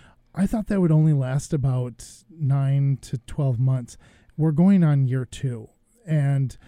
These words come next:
I've always had somewhere to stay, but technically I've been homeless. And I shared a post with that, that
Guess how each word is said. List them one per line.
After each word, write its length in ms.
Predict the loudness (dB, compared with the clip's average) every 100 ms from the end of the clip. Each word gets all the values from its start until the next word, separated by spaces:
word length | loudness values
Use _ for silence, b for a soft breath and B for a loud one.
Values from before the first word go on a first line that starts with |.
| b b
I've 180 | -2 -2
always 340 | 0 0 2
had 180 | 0 -2
somewhere 280 | -2 -2 -2
to 60 | -6
stay, 400 | -8 -10 -8 -8
but 160 | -6 -4
technically 560 | -2 -2 -2 -4 -4 -4
I've 160 | -4
been 160 | -4 -6
homeless. 420 | -6 -6 -8 -14 -20 B B B
And 140 | -2
I 60 | -2
shared 360 | -2 -2 -2
a 60 | -4
post 400 | -4 -2 -2 -4
with 100 | -4
that, 320 | -4 -6 -6
that 220 | -4 -6